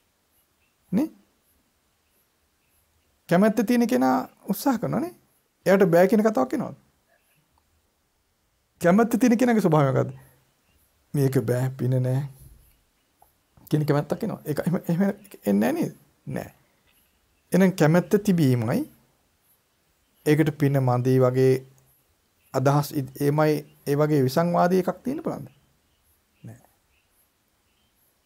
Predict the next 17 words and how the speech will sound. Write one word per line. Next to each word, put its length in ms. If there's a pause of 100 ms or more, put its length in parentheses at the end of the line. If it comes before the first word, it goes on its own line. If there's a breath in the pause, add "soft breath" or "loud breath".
(1200)
ඡන්දය 460
කියන්නේ 380
කොයි 140
වගේද 240
කියලා 180
දැන් 160
තේරුම් 260
ගන්න. 200 (920)
ඡන්දය 400 (880)
තුළ 260
හොඳින් 360
පිහිටද්දී 580 (300 loud breath)
ඊට 260
විසංවාදී 800
දේවල් 340
එන්නේ 220
නෑ. 180